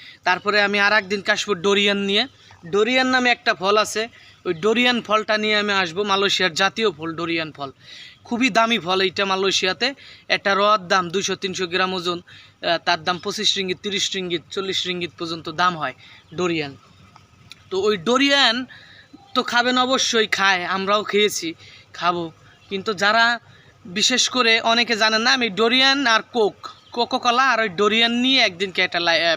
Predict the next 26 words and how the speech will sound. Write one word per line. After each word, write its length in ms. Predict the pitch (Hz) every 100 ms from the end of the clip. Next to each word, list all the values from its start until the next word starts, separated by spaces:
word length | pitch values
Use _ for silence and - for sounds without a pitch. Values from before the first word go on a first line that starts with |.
| 151
ভিডিও 240 | 160 175 190
বানাবো, 320 | 190 185 240 269 - - -
আপনারা 340 | 147 - 180 170 180
অবশ্যই 380 | 208 - 208
দেখবেন। 400 | 190 208 175 208 233 - - - -
তো 100 | 175
যাদের 400 | 165 190 202 247
সমস্যা 520 | - 202 240 - 214
আছে, 260 | 214 - 214 247 - - -
জ্বর 240 | 160 202 208 -
ঠান্ডা 280 | 196 196 185
হালকা 360 | 170 185 220
কোনো 200 | 214 208 202
সমস্যা, 420 | 185 214 202 214
তারা 200 | 190 185
হান্ড্রেড 300 | 180 190 196
প্লাস 220 | 190 185 -
খাবেন, 240 | 165 151 - - - -
অবশ্যই 460 | 185 240 247 254 233
হান্ড্রেড 280 | 220 226 233
প্লাস 220 | 226 220
খাবেন, 220 | 226 226
নাম্বার 360 | 214 214 214 214
ওয়ান 200 | 208 202
হান্ড্রেড 260 | 190 190 180
প্লাস, 280 | 175 170